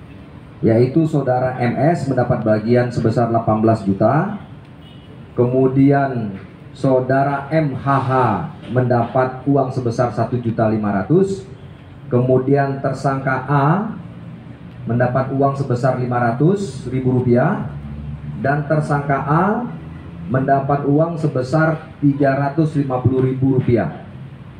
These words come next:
Jadi perlu saya tekankan di sini rekan-rekan, yang kami sampaikan di sini adalah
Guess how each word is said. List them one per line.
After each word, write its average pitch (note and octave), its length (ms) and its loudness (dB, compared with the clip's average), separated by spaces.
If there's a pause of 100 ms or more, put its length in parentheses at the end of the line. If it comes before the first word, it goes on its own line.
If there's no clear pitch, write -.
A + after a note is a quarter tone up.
(260)
Jadi C3 160 4
perlu C#3 240 2
saya C3+ 240 0
tekankan B2+ 560 -2
di A2+ 80 -4
sini C#3 160 0
rekan-rekan, C3 720 0 (560)
yang D3 480 4
kami C#3+ 480 4
sampaikan C3+ 640 -2
di B2 80 -4
sini D#3 240 2
adalah C#3 800 2